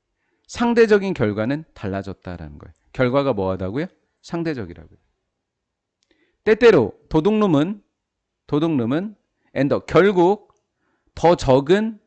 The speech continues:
캐시, 현금을 갖게 됩니다. 희생자보다. 훔쳐간 놈이 뺏긴 놈보다 돈이 더 없어요. 때때로. 때때로 그들은 희생자만큼 돈을, 같은 돈을 가져요.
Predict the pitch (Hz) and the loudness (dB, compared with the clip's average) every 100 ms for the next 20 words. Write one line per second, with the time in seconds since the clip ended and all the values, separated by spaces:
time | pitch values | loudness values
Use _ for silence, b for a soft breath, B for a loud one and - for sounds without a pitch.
0 | _ - 196 - 104 - _ _ - - | _ -12 -12 -10 -12 -12 _ _ -10 -4
1 | 233 214 208 190 120 - 123 101 90 - | -2 0 0 -2 -6 -6 -8 -6 -8 -10
2 | 90 _ _ 190 190 165 101 87 85 85 | -18 _ _ -6 -6 -4 -6 -6 -14 -20
3 | _ _ _ _ _ _ 208 214 196 180 | _ _ _ _ _ _ -2 0 0 0
4 | 175 170 208 226 _ _ _ _ - 190 | 0 0 -2 -6 _ _ _ _ -6 -4
5 | 202 190 160 143 165 180 208 _ _ _ | -2 -4 -4 -2 -2 -2 -8 _ _ _
6 | _ _ _ - - 143 147 104 90 - | _ _ _ -10 -4 -2 -2 -4 -4 -8
7 | 87 80 _ _ _ _ _ _ _ _ | -16 -16 _ _ _ _ _ _ _ _
8 | _ _ _ _ - 147 123 101 117 _ | _ _ _ _ -10 -4 -4 -4 -8 _
9 | _ _ 226 226 240 170 175 214 _ - | _ _ -2 4 6 6 2 -2 _ -6
10 | 135 127 147 175 190 _ _ _ _ _ | -2 0 -2 -4 -12 _ _ _ _ _
11 | _ - 208 220 196 165 110 104 135 131 | _ -8 -2 -2 0 0 -2 -4 -8 -6
12 | 127 107 101 - 117 104 98 107 80 82 | -8 -8 -14 -8 -8 -6 -8 -12 -14 -16